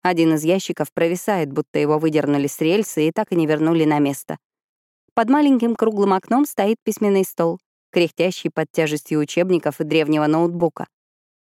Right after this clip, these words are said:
Впервые я задумываюсь о Холте, о его истории,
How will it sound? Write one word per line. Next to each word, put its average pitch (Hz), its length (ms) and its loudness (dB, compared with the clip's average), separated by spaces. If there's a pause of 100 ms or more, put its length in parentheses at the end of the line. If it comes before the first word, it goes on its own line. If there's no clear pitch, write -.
(140)
Впервые 254 520 2
я 170 160 2
задумываюсь 175 680 0
о 190 60 0
Холте, 185 420 -4 (280)
о 165 120 0
его 147 220 0
истории, 165 540 -2